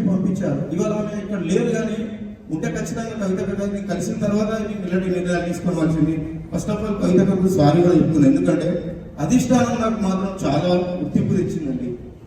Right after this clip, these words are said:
కేటీఆర్ గారు కానీ, కేసీఆర్ గారు కానీ, కవిత గారు కానీ నాకు చాలా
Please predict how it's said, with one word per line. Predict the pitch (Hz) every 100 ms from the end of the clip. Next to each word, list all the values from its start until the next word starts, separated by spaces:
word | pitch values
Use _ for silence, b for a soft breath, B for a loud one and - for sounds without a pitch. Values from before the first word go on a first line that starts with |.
| - - - - - - - - -
కేటీఆర్ | 180 180 180 170 175
గారు | 170 -
కానీ, | 170 185
కేసీఆర్ | - 160 175 170 156
గారు | 147
కానీ, | 147 -
కవిత | 147 147 147
గారు | 135 131
కానీ | 135 - - - - -
నాకు | 143 147
చాలా | 151